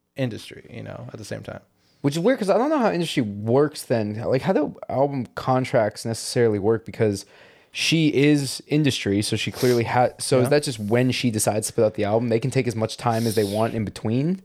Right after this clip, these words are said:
Speaker 1: Well, every deal is different. It's a fat contract
Speaker 2: It's been
Speaker 1: that they've
Speaker 2: four
Speaker 1: signed.
Speaker 2: years since her last.
Speaker 1: Yeah, every deal is different, right?
Speaker 2: Mm-hmm.
Speaker 1: So, um, let's give the example of Frank Ocean, 'cause that's the one that was kind of public.
Speaker 2: Yeah.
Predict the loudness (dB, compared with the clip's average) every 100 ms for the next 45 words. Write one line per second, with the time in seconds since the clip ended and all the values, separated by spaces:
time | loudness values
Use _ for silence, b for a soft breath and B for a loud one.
0 | -2 0 2 2 2 0 2 2 2 -2
1 | -4 -10 -6 -4 0 -2 -4 _ _ _
2 | -20 -6 2 2 2 0 2 2 0 0
3 | 0 0 2 4 4 2 0 -4 -8 -6
4 | -4 -2 -4 -6 -4 0 0 0 2 2
5 | 2 -2 2 2 2 0 -6 -8 -10 -6
6 | -4 -4 -2 -2 -2 -6 0 4 6 6
7 | 4 4 2 0 2 4 4 2 2 0
8 | 2 0 0 0 2 2 4 2 2 0
9 | 2 0 2 0 0 -4 -4 0 0 0
10 | -2 -2 -2 -2 -2 -2 -2 0 -2 -4
11 | -10 -2 0 -2